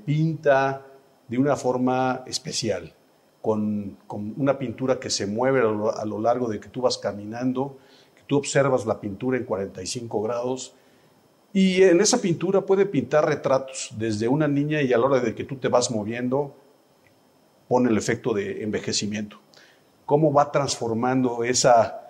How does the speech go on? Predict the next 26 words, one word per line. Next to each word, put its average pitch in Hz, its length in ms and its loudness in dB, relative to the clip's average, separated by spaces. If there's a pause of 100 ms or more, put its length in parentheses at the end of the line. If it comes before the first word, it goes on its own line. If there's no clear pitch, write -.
(200)
esa 123 280 -4
persona 131 720 2
desde 104 340 -2
joven 156 720 2 (480)
hasta 104 340 0
que 117 100 -4
ya 127 280 4
esa 123 240 2
edad 120 160 2
adulta 113 500 0
o 104 80 0
de 101 80 -8
la 98 140 -4
tercera 113 320 -2
edad 117 200 2
o 101 60 0
hasta 92 420 -6 (320)
más 110 140 -2
grande 110 220 0
como, 95 360 -6 (220)
como 113 220 -4
un 120 100 -6
abuelo 110 300 2
o 104 40 -4
una 104 160 -6
abuela. 101 300 -8